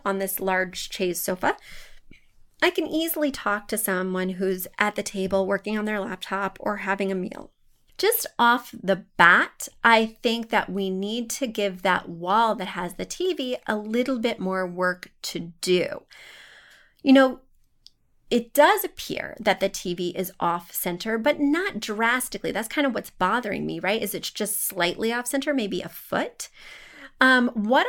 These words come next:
I would do is instead of centering this elongated console under the T V, I might left hand justify it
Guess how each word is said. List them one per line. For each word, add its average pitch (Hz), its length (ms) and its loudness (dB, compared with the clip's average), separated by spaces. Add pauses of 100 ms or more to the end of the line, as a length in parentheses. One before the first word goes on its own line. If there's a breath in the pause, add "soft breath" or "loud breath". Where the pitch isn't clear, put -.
I 359 40 0
would 220 200 0
do 202 460 -2
is 208 120 -4
instead 220 340 0
of 403 120 -8
centering 226 580 -2
this 190 140 -6
elongated 214 880 -2
console 247 840 -2 (120)
under 233 320 2
the 208 120 -2
T - 240 -4
V, - 280 -8 (340)
I 269 180 4
might 415 300 0
left 220 360 0
hand 220 360 -4
justify 202 480 -2
it - 240 -10